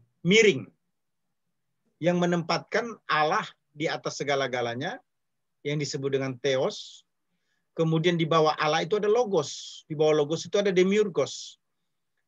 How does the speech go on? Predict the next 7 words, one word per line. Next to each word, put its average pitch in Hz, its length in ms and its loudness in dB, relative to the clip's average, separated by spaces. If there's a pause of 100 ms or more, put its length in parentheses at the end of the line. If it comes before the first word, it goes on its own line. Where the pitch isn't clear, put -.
di 151 160 -4
bawah 175 160 8
demiurgos 156 640 0
itu - 160 -4
ada 160 240 -4
aion-aion, 156 720 -4 (720)
dewa-dewa. 135 560 -2